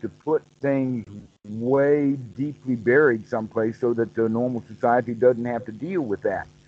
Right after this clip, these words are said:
To where within the context of the Buddha, we want to deal with that stuff so that we know that we can deal with it, so that we have that,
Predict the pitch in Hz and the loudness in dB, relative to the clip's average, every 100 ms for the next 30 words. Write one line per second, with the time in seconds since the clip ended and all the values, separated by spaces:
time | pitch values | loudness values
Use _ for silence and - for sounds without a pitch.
0 | _ _ _ _ - 104 123 120 123 131 | _ _ _ _ -4 2 4 6 2 -2
1 | - 143 131 117 101 - 123 117 95 - | -4 -4 -4 -6 -6 0 2 2 -2 -4
2 | 127 127 123 127 113 - 123 113 107 123 | -2 -2 0 2 2 -2 -4 -2 -2 2
3 | 175 143 - - - 120 190 214 127 92 | 4 2 -4 -16 -10 2 4 4 2 -2
4 | 92 147 208 180 107 98 110 117 110 101 | 2 6 8 6 2 -2 -2 0 0 -2
5 | - 110 - _ 123 127 - - 143 135 | -4 -6 -6 _ -2 -2 -2 -4 -2 -2
6 | 127 131 127 160 165 156 139 147 - 135 | -4 0 4 4 4 -2 -4 -6 -4 -4
7 | 208 185 117 104 95 92 87 76 - _ | -2 -2 -2 -2 -2 -6 -8 -12 -18 _
8 | 120 127 123 120 117 160 165 127 113 | 2 2 2 0 0 0 2 2 0